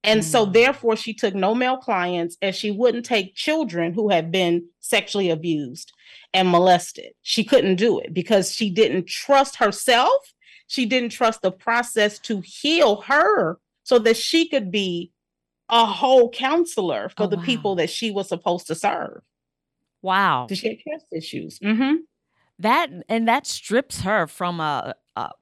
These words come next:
Speaker 2: a number of clients. You say, "I,
Speaker 1: Oh,
Speaker 2: I
Speaker 1: yes.
Speaker 2: can't take a male as a client."
Speaker 1: Mm-hmm. Yeah.
Speaker 2: Wow. It goes
Speaker 1: Yeah.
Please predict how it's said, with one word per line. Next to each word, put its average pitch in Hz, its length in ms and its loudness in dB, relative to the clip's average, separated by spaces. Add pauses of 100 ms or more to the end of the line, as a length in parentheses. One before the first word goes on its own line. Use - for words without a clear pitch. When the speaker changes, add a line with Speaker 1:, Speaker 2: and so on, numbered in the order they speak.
(920)
Speaker 2:
a 160 80 -4
number 214 340 0
of 147 100 -2
clients. 202 680 -8 (180)
You 190 100 -10
say, 160 220 -4
"I, - 60 2
Speaker 1:
Oh, 330 100 6
Speaker 2:
I 339 60 4
Speaker 1:
yes. 247 260 4
Speaker 2:
can't 190 140 -6
take 185 160 -8
a 143 40 -8
male 180 400 -4
as 151 140 -8
a 143 60 -12
client." - 760 -16 (280)
Speaker 1:
Mm-hmm. 190 460 -2 (300)
Yeah. 147 260 0 (560)
Speaker 2:
Wow. 185 240 -16 (100)
It 254 120 -2
goes 294 260 2
Speaker 1:
Yeah. - 40 -12